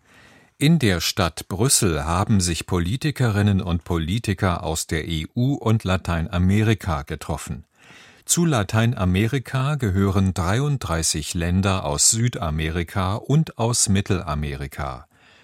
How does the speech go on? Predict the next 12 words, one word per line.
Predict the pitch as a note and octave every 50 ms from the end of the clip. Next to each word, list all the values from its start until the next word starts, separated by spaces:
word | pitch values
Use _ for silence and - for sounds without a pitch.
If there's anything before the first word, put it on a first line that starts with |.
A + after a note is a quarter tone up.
| _ _ _
Brüssel | - E2 F#2 G2+ - - D3 D3 D3+ D3+
ist | - - D#2+ D2+ - - -
die | D#2 C#2 C#2
Hauptstadt | - - D#2+ E2+ - - - - - F#2 D#2+ D#2 -
von | - - - F#2 F#2 F2+ E2+
Belgien | F2+ F2+ G2 G#2+ A2 G2+ F#2+ F#2 E2+ D#2+ D2+ D2+ -
und | - A#2+ C3+ - -
das | G#2 F#2+ - - -
Zentrum | - - A2 A2 A#2 A#2 - - - E2+ D#2+ D#2 D2+ D2
der | - D2+ D#2 D#2 C#2+ D2 - -
E | E2 D#2+ D#2+ -
U. | - A#2 G2+ F2 D#2+ -